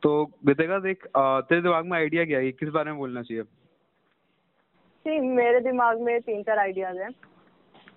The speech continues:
Speaker 2: First one is of climate change, ठीक है? क्योंकि वो बहुत ही डाइवर्सिफाइड टॉपिक है, उसमें बहुत बोल सकते हो।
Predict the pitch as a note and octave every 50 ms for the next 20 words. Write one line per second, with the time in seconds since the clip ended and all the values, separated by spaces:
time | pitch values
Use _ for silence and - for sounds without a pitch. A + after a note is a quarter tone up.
0 | - A3+ A3+ A3+ A3 - - B3 A#3 A#3 A3+ A3+ A#3 B3 C4 C4 C#4+ - _ -
1 | A3+ G3+ F#3 F3 F3 F3 E3+ - - - - - - _ _ - G#3 G3 - G#3
2 | G#3 G#3 A3+ G#3 - A#3 A3+ A3 A3 G#3 G#3 A3 G#3+ G#3 A#3 A#3 G#3 G#3 G3 F#3+
3 | F#3 G3+ G#3 - - G#3 G#3+ G#3 G#3 G#3 - G#3 F#3 F3+ - F3+ - G#3 G3 -
4 | A3+ G#3+ G3 F#3+ G3 G3+ F#3+ F#3 F3+ F#3 F3+ E3+ - - - - _ - E3+ E3+